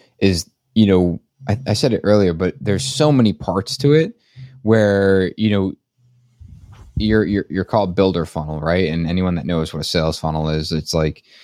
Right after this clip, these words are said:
you know, getting that prospect in and then bringing them down to,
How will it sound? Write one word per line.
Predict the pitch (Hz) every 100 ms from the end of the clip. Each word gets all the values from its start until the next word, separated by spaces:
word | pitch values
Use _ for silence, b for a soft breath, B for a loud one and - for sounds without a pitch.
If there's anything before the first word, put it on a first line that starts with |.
| b
you | 85
know, | 82
getting | 78 95 90
that | 85
prospect | - 85 - 87 82 -
in | 82 82
and | 80 80
then | 82
bringing | 80 87 85 87
them | 82 80
down | 80 80 78 78
to, | - 80 76